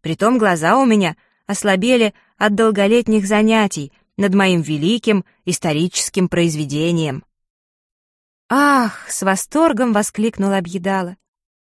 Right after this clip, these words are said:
«Значит, я имею великую честь приветствовать учёного и коллегу. И моя жизнь проходит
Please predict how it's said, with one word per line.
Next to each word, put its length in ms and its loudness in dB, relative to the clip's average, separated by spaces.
«Значит, 480 0
я 160 2
имею 280 2
великую 680 0
честь 560 -4
приветствовать 680 -2
учёного 640 0
и 120 0
коллегу. 760 -2
И 100 2
моя 520 2
жизнь 280 -2
проходит 640 -4